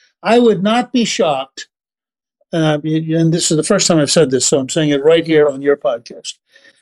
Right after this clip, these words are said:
I would not be shocked to see a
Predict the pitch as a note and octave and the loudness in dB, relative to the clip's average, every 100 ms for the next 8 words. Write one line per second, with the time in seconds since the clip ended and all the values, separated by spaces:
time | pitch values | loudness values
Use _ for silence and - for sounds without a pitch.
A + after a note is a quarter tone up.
0 | _ F3+ F#3 E3+ E3+ G3+ G#3 B3+ - F#3+ | _ 2 2 2 0 -2 0 -2 0 0
1 | C#3+ C3 _ _ _ _ _ - E3 - | 0 -4 _ _ _ _ _ -10 -6 -2
2 | G3+ F3 E3 E3 - _ _ _ _ F#3 | 2 4 2 -2 -8 _ _ _ _ 0
3 | E3+ D#3+ D#3 | 2 0 -4